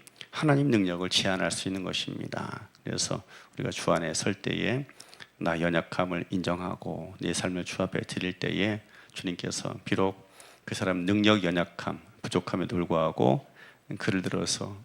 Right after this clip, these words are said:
하나님의 일들을 이루시게 되는 것입니다. 예수님과 동행하고 예수님께서 일하실 때, 음, 권능은, 어, 당연한 것입니다. 어, 주님은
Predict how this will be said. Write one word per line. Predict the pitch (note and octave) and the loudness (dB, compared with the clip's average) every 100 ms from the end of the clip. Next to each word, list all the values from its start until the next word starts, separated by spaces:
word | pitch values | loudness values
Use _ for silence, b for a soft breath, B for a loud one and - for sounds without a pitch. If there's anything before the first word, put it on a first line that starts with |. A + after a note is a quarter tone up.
| - | -8
하나님의 | A2+ G2+ F2+ F2+ | -2 0 0 -2
일들을 | - F#2 F2+ - E2+ - B B - | -2 -2 -2 -2 -6 -10 B B -4
이루시게 | - F2 - - E2 E2 E2+ - b b _ | 0 2 0 -2 -2 -4 -6 -10 b b _
되는 | - F2 | -6 -4
것입니다. | F2 E2+ - F2 - - A2+ - - - B B B - | -4 -6 -6 -6 -6 -8 -10 -20 -20 -14 B B B -4
예수님과 | G2+ G2+ A#2+ C#3+ C#3 C#3 C3+ C3 B2 - | 4 6 8 6 2 2 0 4 4 4
동행하고 | A2+ A2+ A2 G2+ G#2 G2+ G2+ | 4 4 2 0 0 -2 0
예수님께서 | G2+ - G#2+ F#2+ F#2 - | 0 0 0 2 0 0
일하실 | F#2+ F#2 F2+ E2+ | 0 2 0 -2
때, | - G#2 F#2 - | 0 -2 -2 -6
음, | F#2+ | -4
권능은, | - G#2+ G2+ A#2 C3+ F#2 - B B B B B _ - | 0 2 4 2 0 -4 -16 B B B B B _ -8
어, | - | -6
당연한 | - A2 A#2 C#3 C#3 | 0 2 4 4 2
것입니다. | G#2 G#2 F#2+ E2+ G#2+ F2 - _ _ _ | 0 0 -2 -2 -2 -4 -12 _ _ _
어, | B2 A2 | -10 -6
주님은 | G#2+ A#2+ A#2+ B2 G#2+ F#2 F#2 | -2 2 2 2 0 -2 -8